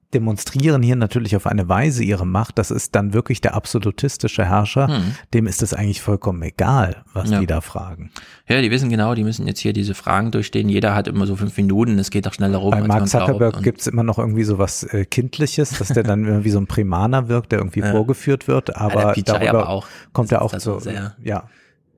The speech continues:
Speaker 2: Wie fies Apple tatsächlich ist, wird hier nochmal von Lucy Macbeth, äh, zusammengefasst. Denn sie hat auch nochmal ein Beispiel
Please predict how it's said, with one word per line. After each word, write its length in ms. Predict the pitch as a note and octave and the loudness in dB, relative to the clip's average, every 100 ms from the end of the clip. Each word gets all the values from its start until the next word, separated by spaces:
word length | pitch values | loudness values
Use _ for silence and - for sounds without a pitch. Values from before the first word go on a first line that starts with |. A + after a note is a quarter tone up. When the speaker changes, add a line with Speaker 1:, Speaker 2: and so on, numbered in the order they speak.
| _ _ _ _ _ _ _ | _ _ _ _ _ _ _
Speaker 2:
Wie 260 | - C3+ A#3 | 0 2 2
fies 640 | - - G#3+ G2+ - - - - - | 2 0 2 2 -2 -6 -8 -20 -2
Apple 480 | C#3 - A#2+ A2+ A#2+ | -2 2 2 2 0
tatsächlich 500 | A2 G#2+ B2 - A#2 | -2 -2 -2 -4 -2
ist, 320 | G#2+ A#2+ A2+ - - | -2 -2 -4 -8 -6
wird 240 | G#2 - | -6 -4
hier 180 | G#2+ G#2 | -2 0
nochmal 480 | G2+ - G2+ G2 G2 | 0 -2 -2 0 -2
von 440 | - G2+ G2 G2+ - | -2 0 2 0 0
Lucy 600 | G2+ A#2 G#3 - C#3 B2+ | 2 2 2 0 0 2
Macbeth, 680 | A#2 A2+ - F#2+ G2 A2+ - - - _ _ _ _ _ _ | 2 0 -4 -2 0 0 -4 -18 -20 _ _ _ _ _ _
äh, 420 | - F#2+ F#2 F#2+ G#2 A2+ _ _ _ - | -4 0 0 -2 -4 -8 _ _ _ -14
zusammengefasst. 840 | - G2+ G2 G2+ - A2 C#3+ - _ _ - - - _ | -6 -2 0 0 0 -2 -2 -8 _ _ -20 -20 -20 _
Denn 340 | A#2 G#2+ A2 - | 0 2 2 0
sie 220 | G#2+ B2+ | -2 0
hat 140 | C#3+ - | -2 -2
auch 60 | |
nochmal 300 | C3 B2+ A#2+ A2+ | -2 0 0 0
ein 100 | G#2+ | -2
Beispiel 800 | G#2 A#2+ - - G2+ G#2 E3 | -2 -2 -2 -4 0 0 -2